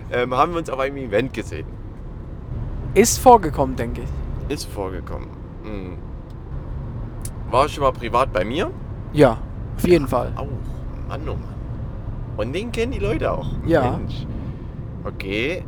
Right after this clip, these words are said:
Speaker 1: ähm, dann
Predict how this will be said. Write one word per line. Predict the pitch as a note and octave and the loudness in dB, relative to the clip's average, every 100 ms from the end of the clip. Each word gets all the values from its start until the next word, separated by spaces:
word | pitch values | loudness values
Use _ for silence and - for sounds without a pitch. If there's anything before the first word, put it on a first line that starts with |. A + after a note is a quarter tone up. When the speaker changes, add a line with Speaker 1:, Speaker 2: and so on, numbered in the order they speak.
| A#2+ | 0
Speaker 1:
ähm, | B2 C3+ C#3 C#3+ C#3+ C#3+ C#3+ C#3+ C#3 C#3 - - - - - - - - - - - - - - - - | 4 6 6 2 -2 -2 0 -2 -4 -6 -12 -12 -12 -10 -10 -10 -10 -12 -12 -10 -8 -8 -8 -10 -8 -2
dann | A#2+ C#3 D3+ D3 D3 C#3+ C#3+ | 0 0 0 -4 -4 -4 -4